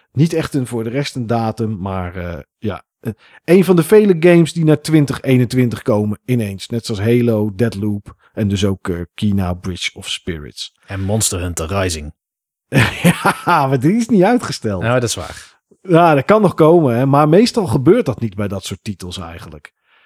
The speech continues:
Speaker 1: Die, eh, het lijkt wel alsof ze dat gewoon nu al klaar hebben. Ik weet niet, eh, wat dat is. Eh, dat doen ze wel heel netjes bij Capcom. En Nintendo zelf ook eigenlijk.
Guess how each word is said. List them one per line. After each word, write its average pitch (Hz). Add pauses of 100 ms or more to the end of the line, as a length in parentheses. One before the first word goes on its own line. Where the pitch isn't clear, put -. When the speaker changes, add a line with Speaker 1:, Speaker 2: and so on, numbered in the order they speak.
(220)
Speaker 1:
Die, 104
eh, 98
het 95
lijkt 151
wel 147
alsof 131
ze -
dat 123
gewoon 123
nu 143
al 139
klaar 135
hebben. 87
Ik 92
weet 131
niet, 143
eh, 92
wat 95
dat 92
is. 82
Eh, 87 (120)
dat 101
doen 139
ze 120
wel 127
heel 143
netjes 139
bij 101
Capcom. 98
En 117
Nintendo 131
zelf 113
ook 143
eigenlijk. 92